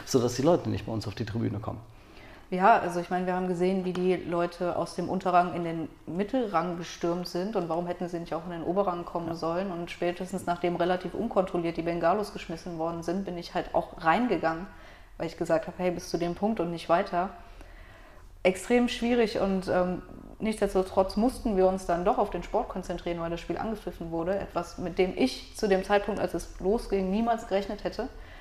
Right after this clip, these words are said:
Speaker 2: Äh, ich weiß, ich hab WhatsApp nach Hause geschickt und geschrieben, „Das Spiel wird hier niemals angepfiffen, die prügeln sich tot.“ Und ich bin bis heute noch halbwegs positiv überrascht, dass niemand gestorben ist.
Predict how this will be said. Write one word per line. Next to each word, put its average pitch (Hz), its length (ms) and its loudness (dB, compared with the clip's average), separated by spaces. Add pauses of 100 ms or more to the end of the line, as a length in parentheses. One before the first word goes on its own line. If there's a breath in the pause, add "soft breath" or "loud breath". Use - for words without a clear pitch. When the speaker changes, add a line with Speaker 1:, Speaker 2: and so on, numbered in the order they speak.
(380 loud breath)
Speaker 2:
Äh, 175 180 2
ich 180 120 -4
weiß, 190 140 0
ich 190 140 -2
hab 185 120 2
WhatsApp 190 300 4
nach 190 120 0
Hause 208 260 4
geschickt 202 380 0
und 190 120 -2
geschrieben, 196 420 0
„Das 180 100 -4
Spiel 202 240 2
wird 196 140 2
hier 208 100 2
niemals 196 300 4
angepfiffen, 202 500 -2
die 180 60 -6
prügeln 196 340 2
sich 170 160 -8
tot.“ 202 320 4
Und 160 220 -6 (400 soft breath)
ich - 160 -12
bin 185 160 2
bis 165 140 -2
heute 190 240 6
noch 165 280 2 (480)
halbwegs 170 360 2
positiv 202 440 2
überrascht, 160 360 0
dass 160 100 -8
niemand 208 260 2
gestorben 151 460 0
ist. - 140 -10